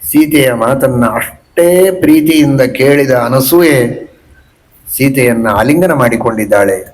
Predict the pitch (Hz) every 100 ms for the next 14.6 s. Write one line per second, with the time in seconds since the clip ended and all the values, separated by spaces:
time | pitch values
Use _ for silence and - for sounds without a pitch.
0 | _ _ _ - 139 165 180 185 180 156
1 | 139 131 120 120 135 123 117 107 123 131
2 | 139 147 208 214 - - _ _ _ _
3 | _ _ 131 143 139 131 123 117 117 -
4 | _ _ _ _ _ _ _ - _ _
5 | _ _ _ _ _ _ _ _ - -
6 | 147 151 127 123 127 - 104 151 143 139
7 | 131 127 123 113 123 123 123 117 117 110
8 | 110 117 123 - 113 104 101 98 - _
9 | _ _ - 117 113 107 110 139 147 139
10 | 135 - 131 127 113 107 113 165 156 113
11 | 110 - 117 123 120 117 127 120 170 156
12 | 131 131 - - - _ _ _ - 104
13 | 131 147 147 120 127 131 120 120 123 117
14 | 113 113 127 120 113 107